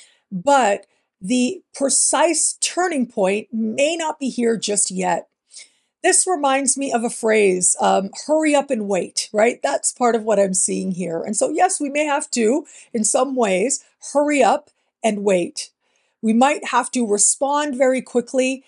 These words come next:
and then told to be patient, to step back, to take a moment. This can be the promise of great fortune, the promise of very good news. But it's now that we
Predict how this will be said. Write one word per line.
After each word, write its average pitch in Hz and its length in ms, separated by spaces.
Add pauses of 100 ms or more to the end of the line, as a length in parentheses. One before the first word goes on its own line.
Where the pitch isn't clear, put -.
(160)
and 196 160
then 285 220
told 240 580 (220)
to - 80
be 202 140
patient, 220 640
to 202 80
step - 360
back, 240 440 (180)
to - 100
take 190 220
a 196 40
moment. 175 440 (1040)
This 254 160
can 269 240
be 277 360
the - 200 (240)
promise 277 540
of 220 340 (200)
great 226 380
fortune, 202 480
the 202 140 (240)
promise 285 500
of 220 140
very 247 640
good 214 260
news. 208 640 (480)
But 247 240
it's - 240
now 277 300
that 302 200
we 247 380